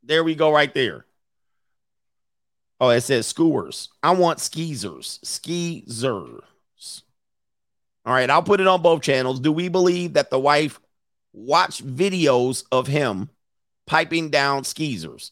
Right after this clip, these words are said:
And if I made a mistake on the thing here, <laughs> all right, let me see here. Somebody says she capping. This is why we gotta poll it. I'm gonna put it on both channels. Do we believe, do you believe the wife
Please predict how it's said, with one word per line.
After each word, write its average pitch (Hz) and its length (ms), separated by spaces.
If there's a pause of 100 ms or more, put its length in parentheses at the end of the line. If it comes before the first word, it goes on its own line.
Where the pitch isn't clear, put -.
And 127 160
if 117 80
I 135 120
made 135 220
a 127 60
mistake 123 560 (360)
on 120 180
the 113 100
thing 120 340
here, 104 340 (300)
<laughs> - 340
all 104 60
right, 110 200
let 117 100
me 127 60
see 110 260
here. 95 200 (360)
Somebody 190 320
says 175 220
she 170 100
capping. 156 400
This 185 160
is 220 80
why 185 160
we 156 80
gotta 120 220
poll 92 260
it. - 100 (240)
I'm 143 80
gonna 196 120
put 196 160
it 185 80
on 170 180
both 147 180
channels. 123 440 (1040)
Do 135 100
we 147 200
believe, 139 600 (1300)
do 104 60
you 107 160
believe 95 680 (760)
the 85 80
wife 85 460